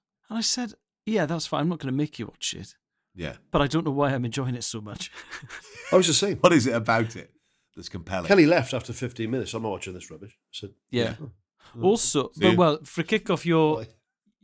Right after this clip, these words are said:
Speaker 1: you're
Speaker 2: See ya.
Speaker 1: hoping for there to be some sort of narrative.
Speaker 2: Yeah.
Speaker 1: And it never
Speaker 2: Yeah, that's,
Speaker 1: happened.
Speaker 2: that's the interesting
Speaker 3: It
Speaker 2: part.
Speaker 3: was nice to have something on for once that I didn't have to. I was thinking about last week, which I loved, that
Speaker 2: Yeah, yeah.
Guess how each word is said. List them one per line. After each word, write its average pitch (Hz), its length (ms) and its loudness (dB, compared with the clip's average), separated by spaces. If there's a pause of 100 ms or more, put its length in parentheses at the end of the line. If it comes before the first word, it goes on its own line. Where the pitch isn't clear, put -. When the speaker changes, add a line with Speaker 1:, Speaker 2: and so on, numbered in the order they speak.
(120)
Speaker 1:
you're 156 160 4
Speaker 2:
See 123 60 0
ya. 160 40 0
Speaker 1:
hoping 147 520 -2
for - 140 -6
there 135 140 0
to - 140 -6
be 127 100 -2
some 151 320 0
sort - 240 -4
of 107 60 -6
narrative. 92 520 -8
Speaker 2:
Yeah. 85 260 -4
Speaker 1:
And 117 100 -6
it - 100 -10
never 104 460 -8
Speaker 2:
Yeah, 131 200 10
that's, 160 200 6
Speaker 1:
happened. - 180 -12
Speaker 2:
that's 165 120 -4
the 160 100 2
interesting 131 280 -2
Speaker 3:
It 190 40 8
Speaker 2:
part. 202 80 8
Speaker 3:
was 185 160 0
nice 214 220 0
to 202 80 0
have 190 100 0
something 170 320 -2
on 147 140 0
for 131 120 -2
once 110 300 -2
that 113 80 -4
I 117 60 -2
didn't 147 180 -4
have - 160 -4
to. 135 140 -4
I - 20 -14
was 127 180 -6
thinking 190 160 -4
about 156 140 0
last 131 260 -4
week, 101 180 -10
which 107 120 -10
I 113 60 -2
loved, 113 680 -2 (260)
that 92 100 -8
Speaker 2:
Yeah, 147 100 -2
yeah. 139 80 0